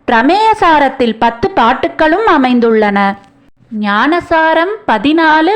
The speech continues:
பதினைந்தாவது பாட்டுக்களில் வர்ணாசிரமங்களை இட்டு அகங்காரம் கொள்வது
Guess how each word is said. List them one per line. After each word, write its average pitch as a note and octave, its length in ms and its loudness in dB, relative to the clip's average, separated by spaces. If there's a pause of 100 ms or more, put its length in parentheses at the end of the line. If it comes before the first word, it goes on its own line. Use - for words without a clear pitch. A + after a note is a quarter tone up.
பதினைந்தாவது D4+ 920 0
பாட்டுக்களில் C#4 960 -2 (800)
வர்ணாசிரமங்களை D#4+ 1120 0
இட்டு D#4+ 280 -2
அகங்காரம் D#4+ 840 0
கொள்வது C4 680 0